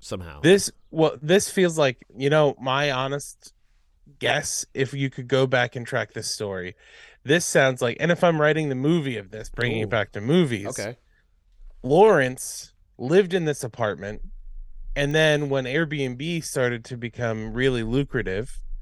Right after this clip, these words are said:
Speaker 2: his landlord was like, "We're ending your lease. We're gonna make this an Airbnb rental."
Speaker 1: Yeah.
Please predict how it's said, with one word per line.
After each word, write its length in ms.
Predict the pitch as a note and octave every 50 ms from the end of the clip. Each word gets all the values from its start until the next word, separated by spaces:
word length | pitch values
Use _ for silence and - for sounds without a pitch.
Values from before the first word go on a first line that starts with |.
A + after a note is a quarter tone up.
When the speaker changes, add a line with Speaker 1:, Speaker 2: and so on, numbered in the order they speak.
| - - - - - - - - - - - -
Speaker 2:
his 220 | - D3 C3+ B2 B2+
landlord 540 | C3+ C#3 D3 D#3+ E3 D#3 D3 C3+ C3 B2+
was 180 | B2 B2 B2 A#2+
like, 160 | A#2+ A#2 A2 -
"We're 160 | C3 C3+ C3
ending 300 | C#3 C#3+ C#3 C3+ C3 B2
your 180 | B2 A#2+ A#2 A2+
lease. 440 | A2+ C3+ D3+ D3 B2+ B2 - - -
We're 140 | D3+ B2+
gonna 160 | A#2 A#2+ A#2 A#2
make 220 | A#2 A#2+ A#2 -
this 240 | - A2+ G#2 - -
an 120 | A#2 G#2+ G#2+
Airbnb 760 | A2 A#2+ B2 A2 A#2 A2+ G#2+ G#2 G2+ G#2 B2+ C#3 D#3+ D#3+
rental." 560 | C3+ A#2 G#2 G#2 G2 - - G2 F#2 G2 B2+ -
Speaker 1:
Yeah. 320 | - A2 G2 F2+ E2+ D2+